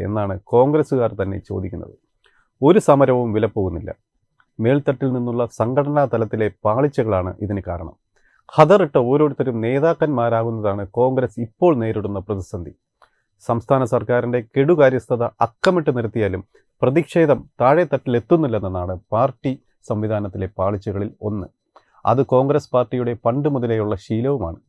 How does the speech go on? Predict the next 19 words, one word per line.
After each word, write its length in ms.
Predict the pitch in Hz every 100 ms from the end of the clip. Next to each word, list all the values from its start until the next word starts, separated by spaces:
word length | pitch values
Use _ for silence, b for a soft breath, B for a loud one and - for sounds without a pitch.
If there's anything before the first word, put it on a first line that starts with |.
| _ _ _ _ 156
ഇതിനിടെയാണ് 600 | 160 233 185 156 139 135
കോൺഗ്രസ് 460 | 143 160 190 - -
പ്രസ്ഥാനത്തിൽ 500 | 127 139 127 120 120
നിന്നും 340 | 117 113 110 _ _ _ _ -
ഇടതുപക്ഷത്തിലേക്ക് 840 | 135 190 170 - 127 120 110 110 110
നേതാക്കളുടെ 560 | 131 143 131 113 104
കൊഴിഞ്ഞുപോക്ക്. 720 | 95 117 123 139 90 87 - _ _ _ _ -
ഇന്ന് 320 | 139 160 156 -
നവകേരള 540 | 120 131 170 175 165
യാത്ര 360 | 139 120 - 117 -
പത്തനംതിട്ടയിലെത്തിയപ്പോൾ 1080 | 113 - 165 131 113 117 98 127 98 92 95 127
ഒരു 200 | 160 196
പിടി 220 | 151 139
കോൺഗ്രസ് 520 | - 120 135 139 -
നേതാക്കളാണ് 600 | 113 120 113 101 95 95
മുഖ്യമന്ത്രി 520 | 120 113 151 131 117 113
പിണറായി 440 | 120 117 135 139
വിജയന് 540 | 110 104 104 98 -
ഐക്യദാർഢ്യവുമായി 920 | 110 127 - 151 120 110 113 101 95